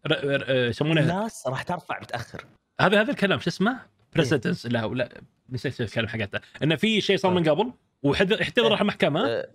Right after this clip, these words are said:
Speaker 1: يقول الحدث صار من قبل والقاضي
Speaker 2: Precedence،
Speaker 1: حكم.
Speaker 2: أعتقد أو شيء كذا.
Speaker 1: Precedent، يا. Precedence.
Speaker 2: إيه.
Speaker 1: Pre-، pre-، precedence. الظاهر إني غلطان. المهم،
Speaker 2: إيه.
Speaker 1: إن الفكرة حقتها إنه إذا رفع قضية
Speaker 2: آه.
Speaker 1: الحين،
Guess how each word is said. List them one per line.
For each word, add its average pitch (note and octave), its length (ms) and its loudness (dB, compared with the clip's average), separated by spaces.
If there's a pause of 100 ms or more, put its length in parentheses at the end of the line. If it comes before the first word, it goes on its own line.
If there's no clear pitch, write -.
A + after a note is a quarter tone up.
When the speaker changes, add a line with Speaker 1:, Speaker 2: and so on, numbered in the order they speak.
(140)
Speaker 1:
يقول F#3+ 320 4
الحدث G#3 480 0
صار F#3+ 220 2
من F3+ 160 4
قبل G3 160 4
والقاضي F#3+ 400 4
Speaker 2:
Precedence، F#3+ 40 0
Speaker 1:
حكم. E3+ 320 2
Speaker 2:
أعتقد C3 280 -4
أو B2 60 -4
شيء D3 100 2
كذا. D3+ 260 4
Speaker 1:
Precedent، A2+ 200 -6
يا. G#2+ 160 -2 (400)
Precedence. A#2 300 -2
Speaker 2:
إيه. D#3 80 0 (460)
Speaker 1:
Pre-، - 40 -6
pre-، C#3 320 -4
precedence. G#2 500 -4 (120)
الظاهر G#2+ 220 -4
إني A2+ 40 -2
غلطان. G2+ 320 -4
المهم، G3+ 280 2 (340)
Speaker 2:
إيه. G#2+ 220 -2
Speaker 1:
إن C3+ 100 0
الفكرة F#3+ 260 0
حقتها F3+ 500 0 (360)
إنه C3 140 2
إذا C3+ 280 2
رفع F#3+ 160 4
قضية G#3 280 2
Speaker 2:
آه. - 20 4
Speaker 1:
الحين، G#3 380 -2